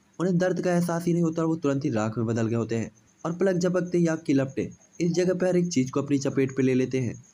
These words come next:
और अगर यहाँ पे कोई बैरियर नहीं होता तो इस अटैक के साथ सब चीजें तुरंत ही destroy हो जाती,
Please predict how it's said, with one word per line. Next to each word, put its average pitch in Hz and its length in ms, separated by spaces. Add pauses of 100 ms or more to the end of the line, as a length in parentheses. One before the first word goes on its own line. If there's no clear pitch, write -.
और 165 80
अगर 185 180
यहाँ 185 160
पे 185 100
कोई 175 180
बैरियर 117 380
नहीं 117 140
होता 113 240 (340)
तो 170 60
इस 180 120
अटैक 175 260
के 170 120
साथ 147 420
सब 180 260
चीजें 165 400
तुरंत 123 280
ही 127 80
destroy 123 340
हो 120 100
जाती, 113 340